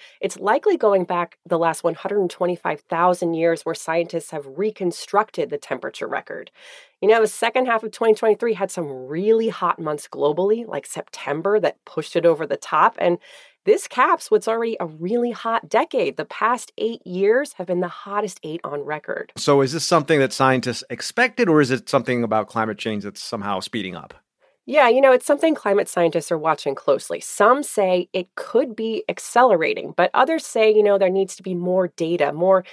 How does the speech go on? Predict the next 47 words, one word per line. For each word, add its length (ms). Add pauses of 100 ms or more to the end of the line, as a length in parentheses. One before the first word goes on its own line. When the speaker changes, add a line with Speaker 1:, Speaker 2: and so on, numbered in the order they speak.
(200)
Speaker 1:
information 640
from 220
future 500
years 360
to 100
say 320
that. 320 (420)
I 100
talked 220
to 100
Zeke 240
Hausfather, 720
a 80
climate 400
scientist 440
at 140
Berkeley 380
Earth, 320
which 200
is 120
a 60
nonprofit 640
that 140
analyzes 520
climate 400
trends. 420 (400)
And 80
he 80
says 320 (100)
a 100
year 280
like 240
this 220
one 180
has 320
a 140
clear 480
link 320
to 180
all 300
the 100
fossil 420
fuels 460
that 240
humans 300
are 140
burning. 580